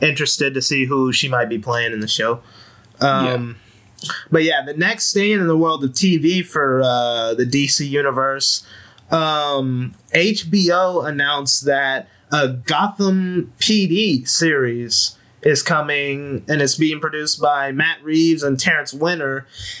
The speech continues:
Speaker 1: and it's gonna be set in Matt Reeves's The Batman universe. So the Batman movie that's coming out next year, it will be set in that universe. So that'll be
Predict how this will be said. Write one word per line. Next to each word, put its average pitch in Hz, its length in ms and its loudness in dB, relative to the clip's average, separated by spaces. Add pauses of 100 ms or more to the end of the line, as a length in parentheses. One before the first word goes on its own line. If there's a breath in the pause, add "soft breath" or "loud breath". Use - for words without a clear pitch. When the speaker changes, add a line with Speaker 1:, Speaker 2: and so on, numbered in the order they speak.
(240 loud breath)
Speaker 1:
and 151 200 2
it's 151 300 -2
gonna 175 200 -2
be 156 140 -4
set 180 460 -2
in 151 420 0
Matt 156 260 -2
Reeves's 151 560 0
The 135 120 2
Batman 143 600 -2
universe. 127 500 0
So 139 240 0
the 131 80 -4
Batman 156 520 -2
movie 151 260 0
that's 127 220 2
coming 147 340 -2
out 139 320 -2 (400 soft breath)
next 165 400 2
year, 131 560 0
it 147 180 0
will 147 80 -6
be 139 160 -2
set 143 400 -2
in 147 240 -2
that 131 280 -2
universe. 120 580 0
So 113 360 0
that'll 175 300 0
be 117 640 0